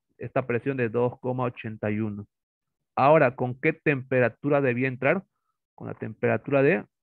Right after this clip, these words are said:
doscientos cuatro, ¿no? Y acá encuentro la temperatura de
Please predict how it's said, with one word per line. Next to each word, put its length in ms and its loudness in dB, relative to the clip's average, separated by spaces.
doscientos 840 -6
cuatro, 320 0
¿no? 180 -10
Y 140 2
acá 540 2
encuentro 640 -2
la 140 2
temperatura 560 -2
de 200 0